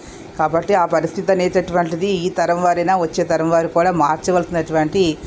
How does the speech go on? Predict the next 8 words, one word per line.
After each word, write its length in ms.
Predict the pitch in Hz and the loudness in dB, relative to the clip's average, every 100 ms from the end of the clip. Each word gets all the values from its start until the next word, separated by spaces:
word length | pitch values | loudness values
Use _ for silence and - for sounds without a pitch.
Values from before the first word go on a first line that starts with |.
| - - - | -16 -18 -6
అవసరం 400 | 170 156 160 151 | -2 0 2 2
అనేది 360 | 156 156 151 180 | 2 2 2 2
ఉంది. 480 | 165 156 170 226 - | 2 2 2 0 -2
యాజ్ఞవల్క్య 640 | - 151 156 165 190 190 190 | -2 0 0 2 2 2 2
ఋషి 300 | 175 - 196 | 0 -2 0
గొప్ప 220 | 165 - 175 | -2 0 0
ఋషి 320 | 165 - 196 | 0 2 2
అయినా, 440 | 165 165 202 165 | 4 2 2 0